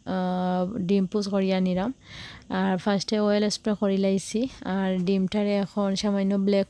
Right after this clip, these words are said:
পেপার লবণ দিয়া করলাম। তো তোরা, আহ, এগ স্যান্ডউইচ করিয়া দিলাই মু ইউসুফরে। তো এখন আমি দোকান ব্রেড নিছি, আর দুইও সাইডের ইকসিন আমি ফালাইয়া নিলাম গে।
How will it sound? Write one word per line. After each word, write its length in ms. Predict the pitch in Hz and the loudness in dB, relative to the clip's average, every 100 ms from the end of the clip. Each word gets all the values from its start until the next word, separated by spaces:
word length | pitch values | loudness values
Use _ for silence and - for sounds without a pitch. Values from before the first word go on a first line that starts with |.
| - | -2
পেপার 400 | 202 - 208 202 | -4 -2 -2 2
লবণ 480 | 196 175 185 185 | 0 0 -2 -2
দিয়া 180 | 190 190 | 0 -2
করলাম। 460 | 190 208 185 196 226 | 0 -2 -2 -4 -4
তো 380 | - 190 185 175 | -2 0 -2 -2
তোরা, 240 | 190 185 180 | -2 0 -2
আহ, 1160 | - - - - - - 185 180 190 185 185 160 - - - | -6 -16 -16 -16 -10 -4 -2 0 0 0 -2 -4 -10 -18 -6
এগ 200 | 202 202 | -2 -2
স্যান্ডউইচ 440 | - 208 196 196 | 0 0 0 0
করিয়া 320 | - 196 185 180 | -2 0 0 0
দিলাই 280 | 180 180 | 0 0
মু 120 | 180 185 | 0 -2
ইউসুফরে। 600 | 190 185 190 - 196 254 - - - - - - - - - - - | -2 -2 -4 -6 -6 -6 -8 -20 -20 -20 -20 -20 -20 -20 -20 -20 2
তো 380 | 240 220 214 214 | 4 6 4 4
এখন 360 | 220 214 233 | 4 2 2
আমি 320 | 233 226 220 214 | 2 4 4 2
দোকান 440 | 214 214 240 220 | 2 2 4 4
ব্রেড 300 | 214 208 208 | 4 2 2
নিছি, 460 | 226 214 - 214 214 | 2 2 0 0 2
আর 260 | 208 190 | 0 0
দুইও 280 | 185 202 190 | 0 0 0
সাইডের 600 | 190 214 196 - 220 208 | 0 0 0 0 0 0
ইকসিন 540 | 202 196 - - 202 | 0 -2 -2 -2 0
আমি 200 | 196 190 | 0 0
ফালাইয়া 400 | 190 208 190 190 | 0 2 2 4
নিলাম 360 | 202 202 190 180 | 2 2 2 0
গে। 180 | 202 | -2